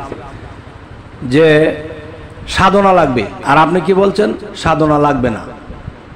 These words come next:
যে ভয়, ভক্তি, প্রেম এই তিনটা জিনিস যদি ঠিক থাকে তাহলে আর সাধনা লাগে না। আর আমি বলবো, আমার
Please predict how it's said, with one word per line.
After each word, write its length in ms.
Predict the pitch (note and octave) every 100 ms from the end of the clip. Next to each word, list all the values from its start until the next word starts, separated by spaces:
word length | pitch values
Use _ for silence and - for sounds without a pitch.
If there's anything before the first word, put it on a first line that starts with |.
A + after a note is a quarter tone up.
| - - -
যে 300 | A#2 E3+ - E3 A2+
ভয়, 260 | B2+ E3
ভক্তি, 340 | F#3 F3 - F#3+
প্রেম 360 | D#3 F#3 G3+ F#3+ G3
এই 120 | D#3+
তিনটা 360 | D3+ F3 E3+ F3+
জিনিস 260 | F#3 F#3+
যদি 220 | E3+ G3
ঠিক 260 | F3+ F#3 F3+
থাকে 340 | F3+ E3+ A3 - - - -
তাহলে 320 | E3 E3 D#3+
আর 60 | D3+
সাধনা 420 | D3+ D3 D3 C3+
লাগে 220 | A#2+ A2
না। 80 | F#2+ - - - - - - -
আর 160 | C3+
আমি 240 | E3+ F3 G3
বলবো, 420 | G3 F3+ D3+ F3 - - - -
আমার 220 | - D3+